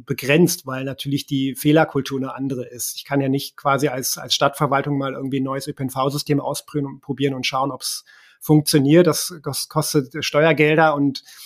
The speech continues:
da müssen die Dinge, die man macht, natürlich auch in gewisser Weise sitzen. Obwohl natürlich ein bisschen Fehlerkultur nicht, nicht ganz schädlich wäre in der <laughs> öffentlichen Verwaltung. Aber es gibt durchaus Kooperationen, ähm, wenn wir jetzt eben an die Mobilitätsanbieter denken, ne? Also da gibt's natürlich, ähm,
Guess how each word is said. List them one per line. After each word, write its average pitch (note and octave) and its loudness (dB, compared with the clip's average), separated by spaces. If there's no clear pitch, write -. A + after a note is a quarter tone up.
da C3 -2
müssen D3+ 6
die C#3 2
Dinge, D3 4
die C#3 0
man C#3 2
macht, C#3+ 0
natürlich C#3 -6
auch C3+ -10
in C3 -4
gewisser C3 -2
Weise B2 -4
sitzen. A2 -6
Obwohl D3 6
natürlich C3+ 0
ein B2+ -6
bisschen D3 0
Fehlerkultur C#3+ 0
nicht, C3 -6
nicht C3+ -8
ganz B2 -2
schädlich C3+ 0
wäre A#2+ -8
in A#2+ -14
der E3+ -4
<laughs> E3+ -10
öffentlichen B2+ -4
Verwaltung. A#2+ -6
Aber F3 4
es F3 -2
gibt F3 2
durchaus D#3+ 4
Kooperationen, F#3 4
ähm, D#3 6
wenn D3 2
wir D3+ 4
jetzt D3 -2
eben C#3 -6
an D3 -8
die C3+ 0
Mobilitätsanbieter D3+ 2
denken, D3 2
ne? C#3+ -2
Also C#3+ -6
da C3+ -6
gibt's C#3+ -8
natürlich, C#3 -6
ähm, B2+ -8